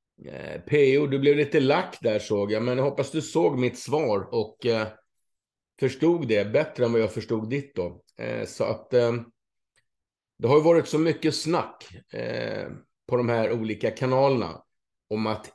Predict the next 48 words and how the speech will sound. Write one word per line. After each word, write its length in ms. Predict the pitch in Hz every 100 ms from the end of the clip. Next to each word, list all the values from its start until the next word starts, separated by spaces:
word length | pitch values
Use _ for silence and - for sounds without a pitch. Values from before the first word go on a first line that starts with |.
| _
inte 760 | 151 113 104 - - 123 92 -
det 60 | 104
flög 280 | 113 101
in 80 | 101
några 160 | 95 92
plan 360 | - 123 95
i 60 | 92
tornen 420 | 92 123 110 101
i 200 | 95 95
nine 240 | 104 98 98
eleven. 400 | 101 117 90 82
Så 100 | 117
jag 120 | 117
trodde 240 | 135 127
såklart 380 | 123 117 113 107
att 80 | 98
det 60 |
var 100 | 107
det 180 | 101 98
du 140 | 92 90
menade. 420 | 98 98 120 - - _ _ _ _ _ _ _
Samtidigt 560 | - 165 135 131 190 208
missförstod 520 | 208 190 180 175 147
ju 60 | 143
du 100 | 131
mig, 320 | 151 160 73
så 160 | - 117
frågan 360 | 139 127 127
var 60 | 147
ju 60 |
också 260 | 143 143 160
felställd. 600 | - 123 95 - 101 104
Därför 260 | 113 110 117
att 180 | 110
jag 140 | - 117
har 80 | 147
ju 60 |
sagt 300 | - 123 -
i 20 |
varenda 400 | 117 113 113 107
avsnitt 320 | 107 98 143 127
jag 80 |
har 80 | 107
pratat 320 | 110 98 95
om 80 | 101
nine 180 | 101 98
eleven 260 | 95 95
att 120 | 95